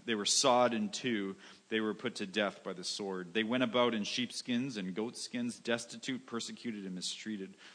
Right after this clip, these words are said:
The world was not worthy of them. They wandered in deserts and mountains and in caves and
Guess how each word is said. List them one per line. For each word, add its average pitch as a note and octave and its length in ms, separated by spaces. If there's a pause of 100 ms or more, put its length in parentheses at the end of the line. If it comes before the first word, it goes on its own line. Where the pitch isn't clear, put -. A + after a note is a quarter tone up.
(220)
The G#2+ 60
world G#2 240
was F#2+ 200
not F#2 220
worthy F2 280
of D#2+ 160
them. D#2+ 200
They F#2+ 100
wandered A#2 500
in F#2+ 140
deserts A#2 440
and F#2+ 140
mountains G#2 360
and G2 100
in E2+ 80
caves A2 420
and F#2 120